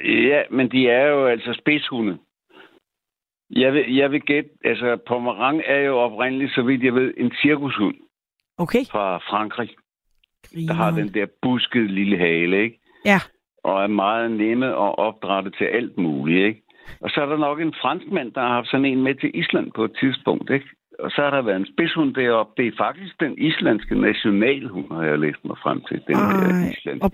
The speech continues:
Speaker 2: Bjørk
Speaker 1: form.
Speaker 2: har lige vist mig et billede, hun googlede det lige. Den ser jo mega nuttet ud, sådan en hund.
Speaker 1: Nej, jeg har da fået et billede.
Speaker 2: Ja, jeg
Speaker 1: Så
Speaker 2: fik
Speaker 1: kan du
Speaker 2: lige set et billede af det.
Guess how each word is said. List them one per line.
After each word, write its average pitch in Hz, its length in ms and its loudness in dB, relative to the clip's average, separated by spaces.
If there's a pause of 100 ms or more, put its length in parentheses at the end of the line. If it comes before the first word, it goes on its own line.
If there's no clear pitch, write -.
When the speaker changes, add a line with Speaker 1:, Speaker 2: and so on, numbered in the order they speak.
Speaker 2:
Bjørk 190 240 4
Speaker 1:
form. - 80 -6
Speaker 2:
har 220 60 4
lige 202 200 0
vist 190 260 -2
mig 190 140 4
et 180 140 -4
billede, 180 320 6
hun 185 180 6
googlede 180 440 4
det 175 120 4
lige. 170 180 4
Den 170 220 4
ser 156 160 -2
jo 170 120 2
mega 165 760 4
nuttet 160 380 6
ud, 160 180 4
sådan 156 280 0
en 160 60 6
hund. 156 220 6 (840)
Speaker 1:
Nej, 101 180 2 (180)
jeg 156 60 0
har 147 80 -6
da 160 140 -4
fået 156 160 0
et 151 120 -12
billede. 170 420 0 (920)
Speaker 2:
Ja, 247 260 6 (200)
jeg 277 80 2
Speaker 1:
Så 247 40 -6
Speaker 2:
fik 262 40 -4
Speaker 1:
kan 254 100 -2
du 262 60 -4
Speaker 2:
lige 294 300 2
set - 320 -2
et 269 120 2
billede 240 380 6
af 214 60 2
det. 247 140 -6